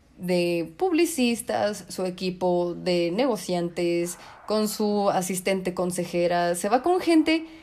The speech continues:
que sabe que están con él más por miedo que por lealtad. Y gente que al final del día están haciendo su trabajo. Y de verdad, todo el mundo sabe que es mejor estar del lado bueno de Logan Roy.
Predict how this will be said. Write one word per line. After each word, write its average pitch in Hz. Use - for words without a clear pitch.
que 196
sabe 311
que 226
están 247
con 254
él 254
más 240
por 214
miedo 240
que 196
por 175
lealtad. 170
Y 254
gente 311
que 330
al 233
final 269
del 294
día 269
están 262
haciendo 254
su 247
trabajo. 185
Y 190
de 190
verdad, 269
todo 254
el 254
mundo 254
sabe 240
que 214
es 208
mejor 214
estar 185
del 208
lado 175
bueno 226
de 180
Logan 160
Roy. -